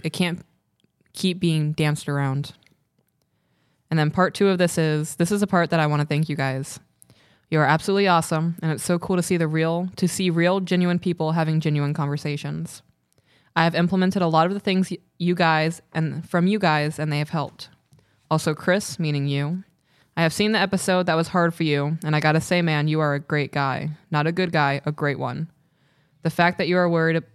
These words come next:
about it means that you are. Thank you for everything y'all do.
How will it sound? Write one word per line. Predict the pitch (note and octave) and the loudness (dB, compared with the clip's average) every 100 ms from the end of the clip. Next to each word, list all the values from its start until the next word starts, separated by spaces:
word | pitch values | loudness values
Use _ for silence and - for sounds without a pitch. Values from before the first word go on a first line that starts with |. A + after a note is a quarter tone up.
| - | -6
about | D#3+ D3+ D3+ | 0 2 2
it | D3 | 0
means | D3+ D3+ D3+ | -2 0 -2
that | D3+ | -4
you | D3 C#3+ | -4 -4
are. | C3+ C#3+ E3 - - _ _ _ _ _ | -4 -4 -8 -10 -20 _ _ _ _ _
Thank | - E3+ F3+ | 0 2 2
you | |
for | F#3 F3 | 2 2
everything | E3+ F3 F#3 | 4 2 2
y'all | F3+ E3+ | 2 2
do. | E3+ D#3 D3+ | 2 0 0